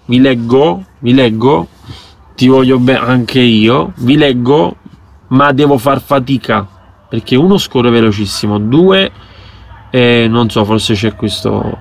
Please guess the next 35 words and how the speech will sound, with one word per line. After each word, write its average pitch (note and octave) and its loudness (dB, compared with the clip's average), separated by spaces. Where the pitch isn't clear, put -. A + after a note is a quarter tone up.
bug A#2 0
del A2 0
mio A2 0
telefono, - -8
probabilmente. - -14
Grazie, D#3 0
grazie A#2 -2
a A2 -4
tutte B2 -6
le A#2 0
persone A2+ 0
che A2 0
scrivono A2 0
"vi A2 2
voglio G#2+ 2
bene", B2 2
grazie A2+ -2
a G#2 -10
tutte - -6
le A#2 0
persone A2 -2
che G#2+ -4
scrivono A2+ -2
"sei - -4
con G#2+ 0
me, B2 0
vi A2+ -4
voglio A2 0
bene". G2+ -6
Grazie C3 0
a A#2+ 0
tutti, G2+ -8
grazie, G#2 -6
va A#2 -2
bene? A#2 0